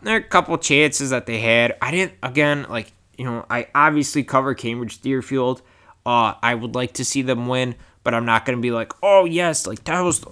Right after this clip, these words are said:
the worst call." Like, I'm kinda more at that point, like, a neutral observer, because when I go as press, I wanna, like, be a neutral observer. I don't wanna be, like, you know, a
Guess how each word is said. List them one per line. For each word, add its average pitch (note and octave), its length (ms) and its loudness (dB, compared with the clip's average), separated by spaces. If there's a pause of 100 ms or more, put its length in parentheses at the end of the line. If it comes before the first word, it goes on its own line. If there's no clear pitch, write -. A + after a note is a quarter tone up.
the C3+ 100 -6
worst D3 260 -4
call." G#2+ 120 -4
Like, E2 220 -12
I'm C#3+ 160 -8
kinda E3 240 0
more D3 200 4
at C3 100 2
that B2 160 0
point, A#2+ 200 -2
like, A#2 200 -4
a - 20 -4
neutral G#2 440 -4
observer, F#2 420 -8
because F#2+ 400 -8
when G#2+ 100 -2
I G#2 60 0
go A2 260 2
as G#2+ 140 0
press, G#2 500 0
I G#2+ 80 -8
wanna, G2+ 280 -2
like, G2 260 -4
be F#2+ 280 -4
a F#2+ 60 -12
neutral F2 560 -10
observer. E2 580 -10
I E2+ 60 -8
don't F2+ 120 -8
wanna F#2 180 -6
be, F#2 160 -6
like, F2 260 -6 (480)
you G2+ 140 -6
know, F#2 180 -6
a F#2 220 -4